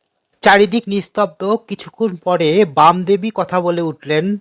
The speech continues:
বামদেব বললেন যে তাদের ঘরে যে কালো রঙের কুকুর আছে, তাকে পায়েস রেঁধে খাওয়াতে হবে। সেই পায়েস কালো কুকুরকে খাওয়ানোর পরে যেটুকু পায়েস পড়ে থাকবে, সেই পায়েস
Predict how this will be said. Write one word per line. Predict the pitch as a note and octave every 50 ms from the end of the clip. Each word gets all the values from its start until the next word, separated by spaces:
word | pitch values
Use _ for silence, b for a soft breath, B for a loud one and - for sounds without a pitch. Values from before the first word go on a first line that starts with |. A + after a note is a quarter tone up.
| - _ _ -
বামদেব | C#3 B2+ F3+ F#3+ F#3+ G3 F3+ A3 A#3+ A3 F#3+
বললেন | G3 G#3+ G#3+ G3+ A3+ A3+ G#3+
যে | A#3+ A#3
তাদের | - G#3+ F#3 F3+ E3 G#3 G#3+ G3+
ঘরে | - F3+ G#3 G#3 G3+
যে | G3+ A3+ G#3+
কালো | - - G3 F3 F#3 F#3+ G#3 G#3+
রঙের | G#3+ G#3+ G#3+ G#3+ G#3+ A3+ A3+ -
কুকুর | - - G#3 G3 - A#3 A3 G#3+
আছে, | G#3 F#3+ - - E3+ F3 G3 A3+ A3+ A3 b b b b b b _
তাকে | F3+ E3 E3 - G3+ F#3+
পায়েস | - _ - F3+ F3 G3 G3+ A3+ - - - -
রেঁধে | G3 G3 - A3+ A#3
খাওয়াতে | A#3 - - - F#3 F#3+ G3 G3 - A3 G3+
হবে। | F3 F3+ E3 C#3+ C#3+ C3 A#2+ A2 A#2+ A#2+ _ _ _ _ _ _ _ _ _
সেই | - - - G#3 G#3+ B3
পায়েস | B3 - - G3 F#3 F#3+ G3 F#3+ F#3+ G#3 G3+ - -
কালো | - F3+ F3 F#3 G#3 A3
কুকুরকে | A3 A3 G#3+ - - G#3+ G#3+ G#3 - A3+ A3
খাওয়ানোর | - - F3+ E3+ E3+ E3+ F3 F3+ F#3+ G3
পরে | F#3 - F#3 F3 D#3+ D3+ D3+ D#3 F3 F#3+
যেটুকু | E3+ C#3+ E3+ E3+ E3+ - G#3+ - A3 A3
পায়েস | - - E3+ D#3+ E3 F3+ F3+ - _ _ _
পড়ে | E3+ E3+ D#3+
থাকবে, | - F3+ G3 F#3 E3+ D#3 B2+ C3+ C#3 D3+ F#3 G#3+ G#3 b b b b b b b
সেই | - - - F#3 F#3 A#3 A#3
পায়েস | - - G3+ E3+ D3+ D3+ F3 G#3+ G#3+ -